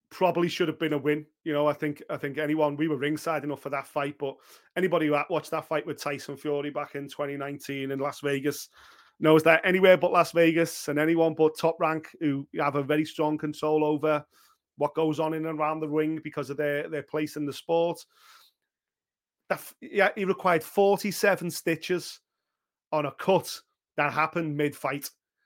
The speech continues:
The fact that he was allowed to get to the end of the fight is absolutely bonkers. Listen, I'm a Tyson Fury fan, so of course I'm, I'm glad it did. I'm glad he did hold on to his unbeaten record. But if you're Otto Wallin,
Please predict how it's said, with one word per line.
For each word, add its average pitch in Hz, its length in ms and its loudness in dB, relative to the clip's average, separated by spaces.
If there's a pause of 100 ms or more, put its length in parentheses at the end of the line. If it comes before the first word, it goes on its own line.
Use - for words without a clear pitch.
(200)
The 135 60 -8
fact - 280 0
that 185 100 0
he 175 60 0
was 160 140 -4
allowed 165 300 0
to 156 60 -12
get 160 160 -4
to - 80 -12
the 147 120 0
end 160 180 0
of 165 60 -6
the 170 60 -4
fight 185 380 -4 (200)
is 143 420 -2
absolutely 147 800 -4
bonkers. 139 400 -6
Listen, 202 240 -4
I'm 151 80 0
a - 20 -20
Tyson 156 320 -6
Fury 190 320 -4
fan, 202 260 -4
so 170 340 -2 (300)
of - 100 -12
course 170 260 2
I'm, 165 180 -4
I'm 151 120 -4
glad 170 340 4
it - 120 -10
did. 220 260 8 (360)
I'm 160 100 2
glad 175 220 8
he 147 80 -4
did 196 220 0
hold 226 320 0
on 226 140 0
to 226 100 -2
his 208 100 -4
unbeaten 226 380 0
record. 214 460 2 (580)
But 147 100 0
if 147 80 0
you're 180 220 6
Otto 185 280 4
Wallin, 175 440 2